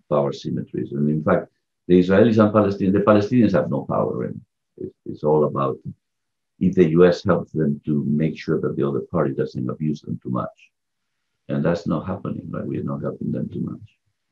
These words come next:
So how would I apply this? Well, as I said, you need to be able to get parties together.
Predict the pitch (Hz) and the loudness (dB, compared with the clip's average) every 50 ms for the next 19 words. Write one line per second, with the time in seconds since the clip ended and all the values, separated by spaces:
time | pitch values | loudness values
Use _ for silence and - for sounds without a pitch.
0 | _ _ _ _ _ _ _ _ _ _ _ _ _ _ _ _ _ _ _ _ | _ _ _ _ _ _ _ _ _ _ _ _ _ _ _ _ _ _ _ _
1 | _ _ _ - - - 101 98 95 95 95 92 92 - _ _ _ _ _ _ | _ _ _ -12 -4 0 2 4 4 4 2 0 -2 -4 _ _ _ _ _ _
2 | _ _ _ _ _ _ - 107 110 120 120 120 113 120 120 123 120 104 120 120 | _ _ _ _ _ _ 0 4 6 8 8 8 8 8 8 6 6 6 4 4
3 | 120 120 117 110 113 123 143 139 - - - - - 90 90 92 - 175 156 - | 4 6 6 4 4 2 2 -2 -6 -6 -4 -2 2 6 6 6 6 4 0 0
4 | 87 87 85 92 90 - 92 85 - - - 80 85 87 92 98 101 98 98 - | 0 0 0 0 -2 0 0 0 0 0 -2 0 2 4 4 4 2 0 0 -2
5 | 101 87 92 92 92 95 95 92 90 - - - 80 78 82 87 85 85 85 - | 0 0 2 2 2 2 2 0 0 -2 -2 -4 -2 2 4 4 4 2 0 -4
6 | _ _ - 87 87 87 85 76 - _ - 71 90 101 98 92 - - | _ _ -2 0 0 0 -2 -4 -6 _ -6 0 2 2 2 2 2 0